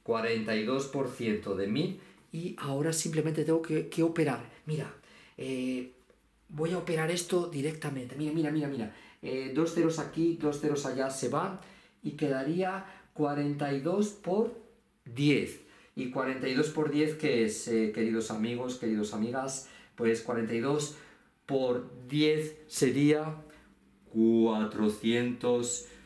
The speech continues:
veinte. Y ya está el ejercicio. El cuarenta y dos por ciento de mil sería, eh, cuatrocientos veinte. Bueno, chicos, bueno, chicas,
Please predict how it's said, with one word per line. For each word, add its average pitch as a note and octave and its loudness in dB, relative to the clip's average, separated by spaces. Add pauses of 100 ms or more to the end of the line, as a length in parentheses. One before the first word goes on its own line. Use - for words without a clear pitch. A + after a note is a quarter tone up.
(120)
veinte. G2+ 0 (420)
Y D3+ 6 (460)
ya D3 0
está D3+ -2
el C3+ -2
ejercicio. B2+ -4
El A#2+ -2
cuarenta B2 0
y A#2+ 2
dos C#3+ 0
por D3+ 0
ciento A#2+ 0
de A2+ 2
mil C#3+ -2
sería, C#3 -2 (440)
eh, A2+ 4
cuatrocientos A#2+ -2
veinte. G2+ 2 (500)
Bueno, C#3+ 0
chicos, C3+ -2 (240)
bueno, C#3+ 2
chicas, C3 -4